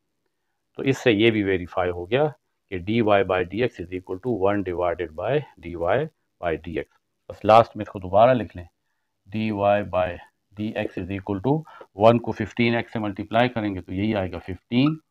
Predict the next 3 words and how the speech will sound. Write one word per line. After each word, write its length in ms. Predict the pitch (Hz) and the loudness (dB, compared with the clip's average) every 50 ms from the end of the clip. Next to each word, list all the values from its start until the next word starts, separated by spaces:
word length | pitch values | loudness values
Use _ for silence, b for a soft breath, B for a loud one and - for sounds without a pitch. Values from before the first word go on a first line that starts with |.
| _ _ _ _ _ _ _ _ _ | _ _ _ _ _ _ _ _ _
एक्स 260 | 98 98 98 - - - _ _ _ _ _ _ _ _ _ _ _ _ _ _ _ _ _ _ _ _ _ _ _ _ _ _ _ _ _ _ _ _ _ _ _ _ _ _ _ _ _ _ _ _ _ _ _ _ _ | -10 -10 -10 -12 -20 -20 _ _ _ _ _ _ _ _ _ _ _ _ _ _ _ _ _ _ _ _ _ _ _ _ _ _ _ _ _ _ _ _ _ _ _ _ _ _ _ _ _ _ _ _ _ _ _ _ _
divided 680 | 110 98 104 98 101 110 117 123 131 127 139 123 113 95 | -4 -2 0 4 10 12 12 12 12 10 6 4 4 2
by 300 | 101 101 107 120 139 143 | 4 6 6 6 6 4